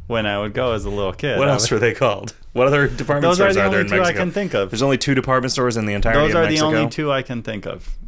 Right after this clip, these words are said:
Speaker 1: right now.
Speaker 2: Do you have a J C Penney's?
Speaker 1: Uh,
Speaker 2: I guess it
Speaker 1: no,
Speaker 2: would be
Speaker 1: I
Speaker 2: like a J C Pesos. <laughs>
Speaker 1: Uh, centavos.
Speaker 2: Oh,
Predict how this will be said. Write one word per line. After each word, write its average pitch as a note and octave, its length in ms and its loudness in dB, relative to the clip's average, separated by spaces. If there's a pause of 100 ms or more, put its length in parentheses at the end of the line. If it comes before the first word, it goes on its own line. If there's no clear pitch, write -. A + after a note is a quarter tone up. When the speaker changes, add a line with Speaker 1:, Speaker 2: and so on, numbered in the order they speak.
Speaker 1:
right G2 220 -8
now. F#2 200 -12
Speaker 2:
Do G#2+ 60 -2
you G2+ 80 2
have F#2 100 0
a E2+ 60 -4
J E2+ 240 -6
C F2 180 -8
Penney's? F2 540 -8 (520)
Speaker 1:
Uh, A#2 60 -10 (160)
Speaker 2:
I G#2 60 -4
guess A#2+ 160 -2
it - 40 -2
Speaker 1:
no, - 60 -2
Speaker 2:
would C#3 60 -4
be F2+ 40 -2
Speaker 1:
I F2 40 -2
Speaker 2:
like E2+ 140 -2
a F2 40 -4
J D#2+ 220 -6
C D#2 180 -10
Pesos. E2 680 -6
<laughs> - 100 -20 (1900)
Speaker 1:
Uh, G#2+ 260 0
centavos. F#2 720 -6 (180)
Speaker 2:
Oh, G2 240 -8